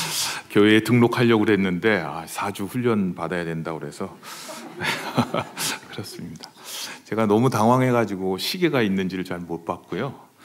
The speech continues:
아까 드러머가 있는지 잘 몰랐는데, 아, 드럼을 열심히 치시는데 소리 하나도 안 나잖아요.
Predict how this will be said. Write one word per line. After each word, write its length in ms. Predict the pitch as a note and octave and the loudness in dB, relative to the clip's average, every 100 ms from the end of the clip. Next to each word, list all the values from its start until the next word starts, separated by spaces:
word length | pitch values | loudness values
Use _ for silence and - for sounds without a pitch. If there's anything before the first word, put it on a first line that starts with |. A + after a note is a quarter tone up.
| - - - | -20 -20 -20
아까 220 | G2+ F#2 - _ _ | -14 -12 -14 _ _
드러머가 500 | - G#2 A2 A#2+ A2 | -2 2 4 4 4
있는지 380 | G#2+ F2+ F#2+ F#2 | 4 4 2 -2
잘 160 | F2+ F2 | -4 -6
몰랐는데, 960 | E2 D#2+ F2+ F2 D#2+ D2 C#2 D2 D#2 - _ - - - - _ | -6 -6 -6 -6 -8 -8 -10 -12 -14 -18 _ -20 -20 -20 -20 _
아, 460 | - - - - - _ - | -16 -14 -14 -16 -18 _ -16
드럼을 1000 | - F#2+ G2 G2+ G2 F#2+ F#2 F#2 F#2+ F#2 | -8 -2 0 0 0 -2 -2 -2 -2 -2
열심히 400 | E2 E2+ - G2 | -4 -6 -6 -6
치시는데 380 | - C3+ B2 G2+ | -8 -8 -4 -4
소리 220 | - - | -6 -8
하나도 360 | A#2 - G3 A2 | -6 -4 -2 -2
안 120 | F#2 | -4
나잖아요. 760 | F2 E2 D2 C#2+ D#2+ A#2+ - | -6 -8 -10 -12 -10 -10 -12